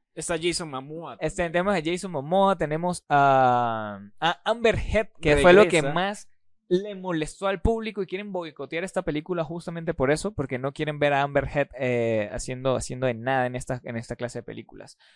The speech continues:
Speaker 2: Pero esperemos a ver qué pasa.
Speaker 1: Veremos si también forma parte del Gun-, del James Gunn verso.
Speaker 2: El James Gunn verso. Pero yo siento que no, yo siento que esta es como que la última del reinicio, una cosa así.
Speaker 1: Ah,
Speaker 2: Algo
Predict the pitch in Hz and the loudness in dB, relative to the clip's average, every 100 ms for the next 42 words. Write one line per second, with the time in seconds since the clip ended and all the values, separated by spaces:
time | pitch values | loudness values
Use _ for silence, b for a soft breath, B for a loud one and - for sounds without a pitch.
0 | b b - 381 202 165 180 156 127 131 | b b 0 2 2 2 2 2 2 2
1 | - 98 175 185 247 269 190 175 185 202 | 2 2 4 4 4 -2 -2 0 2 2
2 | 185 175 170 165 165 165 139 120 135 135 | 2 4 4 4 4 2 2 0 -2 -2
3 | - - 143 127 120 135 143 135 123 120 | -6 -14 -2 0 2 0 0 -4 -6 -2
4 | 135 151 156 143 127 147 135 131 131 131 | -2 -2 -4 -2 2 2 0 -4 0 4
5 | 131 - - 214 247 262 330 240 151 143 | 4 2 4 4 6 0 0 0 0 -4
6 | 143 220 240 196 170 220 196 147 135 170 | -4 -8 -4 -4 -4 -6 -6 0 2 2
7 | 190 214 147 123 117 127 151 - 123 143 | 0 -2 -2 -2 -6 -8 -12 -10 -6 -6
8 | 151 139 139 - _ _ _ 156 135 | -6 -6 -10 -14 _ _ _ 4 6